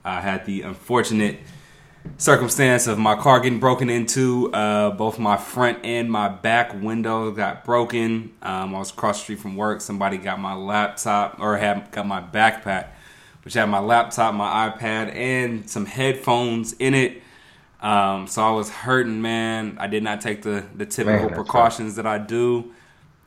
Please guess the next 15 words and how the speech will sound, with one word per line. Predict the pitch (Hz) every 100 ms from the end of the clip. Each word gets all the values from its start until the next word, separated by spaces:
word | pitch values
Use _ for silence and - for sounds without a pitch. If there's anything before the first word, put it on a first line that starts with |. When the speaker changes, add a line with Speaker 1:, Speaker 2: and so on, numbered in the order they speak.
| -
Speaker 1:
Got | 104 104 101
caught | 110 104
slipping. | - 135 110 131 127 127 -
Um, | 104 104 101 98 98 95 - - -
but | 110 104 98 - - - _ _ _
there | 104 107
was | 107 107 98
one | 104 120 127 127
dude, | 113 127 131 120 110 - - - - _
um, | 107 107 104 104
in | -
the | 107
parking | 98 - 143 139 107
lot | 104 98 - - - - - - _ _ _ _ - _
who, | - 101 101 101 98 92